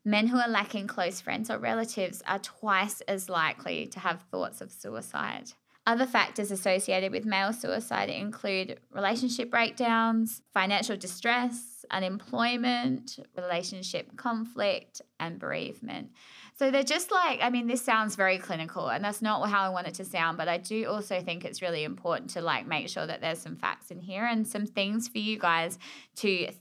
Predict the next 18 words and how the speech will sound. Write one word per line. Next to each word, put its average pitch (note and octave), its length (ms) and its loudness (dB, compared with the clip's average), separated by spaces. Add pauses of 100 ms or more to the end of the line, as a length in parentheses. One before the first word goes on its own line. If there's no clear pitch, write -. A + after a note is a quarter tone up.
think F#3 280 0
about D#3 420 2
and E3+ 180 -8
take E3+ 300 -2
away D#3+ 380 0
from E3 240 -8
this D#3 180 -10
episode. E3 680 -6 (1120)
But G3+ 240 6
on A#3 160 4
top A#3 260 2
of C#4+ 140 4
all B3+ 260 4
of A3 140 2
that, F3 320 4
the G3+ 100 4
statistics G#3 760 -2
that G#3+ 380 2